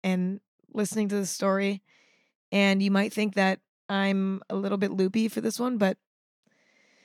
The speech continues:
I feel like I'm being pretty rational. So let me know what you think.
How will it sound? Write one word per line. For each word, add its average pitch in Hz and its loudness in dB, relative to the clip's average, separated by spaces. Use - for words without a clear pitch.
I 208 -2
feel 254 4
like 240 4
I'm 226 2
being 196 4
pretty 175 -4
rational. 180 -6
So 185 2
let 208 0
me 226 4
know 220 4
what 202 2
you 190 -2
think. 175 -6